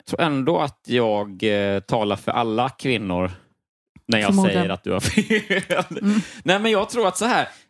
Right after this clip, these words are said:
Speaker 1: eh, hade det varit trådlösa hörlurar eller hörlurar i stort vi pratat, så, så hade det som, ja, men det, det är en killgrej.
Speaker 2: Mm.
Speaker 1: Statusmässigt sådär.
Speaker 2: Mm.
Speaker 1: Men just Apples, de här vita trådlösa,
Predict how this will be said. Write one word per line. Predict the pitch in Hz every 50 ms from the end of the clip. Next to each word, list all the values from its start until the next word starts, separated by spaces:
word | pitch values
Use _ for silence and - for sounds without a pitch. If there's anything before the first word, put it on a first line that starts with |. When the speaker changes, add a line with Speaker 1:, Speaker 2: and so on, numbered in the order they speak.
| _ - 139
Speaker 1:
eh, | 147 143 143 139 - -
hade | 143 165 160 160
det | 160 160
varit | 156 143 - _ - - _ -
trådlösa | - 165 165 143 131 135 131 127 - 147
hörlurar | 147 143 143 135 131 139 170 185 175 127 90
eller | 120 120 123
hörlurar | 135 151 139 127 120 113 113 113 113 117
i | 120 117
stort | - - 226 247 202 127 104 _ - - - - _ _ _ _ _ _ _ _ _ _ _ _ _ -
vi | - 131
pratat, | 127 143 120 - 101 - _
så, | - - - - 139 139
så | - - 156
hade | 143 139 135 131 127
det | 117
som, | - - 110 104 98 - _ _ _ -
ja, | - 139 147
men | 151 147 139
det, | 156 147
det | 131 120 139 127
är | 117
en | 104 98
killgrej. | - 101 95 90 82 - - - - _ _ - 220
Speaker 2:
Mm. | 208 190 190 196 185 _ _ _ _ -
Speaker 1:
Statusmässigt | - 110 98 - - 80 - - - - - - 87 80 - - - -
sådär. | - - 50 50 50 _ _ _ - 196
Speaker 2:
Mm. | 190 185 185 175 165 -
Speaker 1:
Men | 113 117 117 120 - _ _ _ _ _ _ _ _ - -
just | - 190 214 196 - - - - _ _ - - _ _ _ _ _ _ _ _ _ _ _ - -
Apples, | - - - _ - 170 170 123 - -
de | 135 113 127
här | 117 104
vita | 101 107 107 95 - _ - 98 92 87 85 104 - _ _ _ - -
trådlösa, | 113 95 87 85 87 85 85 - - 127 117